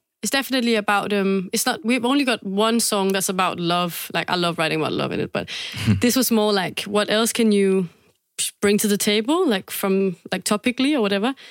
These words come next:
Speaker 1: So the first song, Holding My Own, was about, like, you know, you can do things by yourself, self-initiative, giving in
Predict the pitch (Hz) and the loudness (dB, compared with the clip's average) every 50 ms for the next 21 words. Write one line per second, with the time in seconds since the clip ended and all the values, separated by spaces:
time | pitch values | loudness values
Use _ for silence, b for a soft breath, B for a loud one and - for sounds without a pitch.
0 | B B B B - - - 220 208 220 190 - 247 269 262 - 254 226 220 226 | B B B B -4 0 2 2 2 2 2 2 2 2 0 0 0 2 2 2
1 | 208 175 214 220 220 208 226 220 226 214 196 196 196 196 208 226 269 294 240 190 | 2 2 2 2 2 2 2 2 4 2 2 2 2 2 2 2 2 2 0 0
2 | 196 190 185 180 170 - 180 170 - - - - - - - - - 196 190 180 | 0 0 0 0 0 -2 -2 -4 -4 -6 -10 -12 -12 -12 -14 -8 -4 -2 -2 0
3 | 175 170 175 196 202 202 196 - 202 196 190 190 185 - 196 190 185 - 180 180 | 0 -2 -2 -4 -4 -4 -2 0 0 0 2 0 2 2 0 0 0 0 -2 0
4 | 185 - - 196 202 202 - - 202 190 214 214 214 214 - 214 - - 269 294 | 0 0 0 0 0 0 0 -2 0 2 2 2 2 2 0 -2 -2 0 0 0
5 | 320 - - - 208 190 202 202 190 190 208 254 294 302 | 0 -2 -2 -2 0 2 2 2 2 2 2 0 0 -2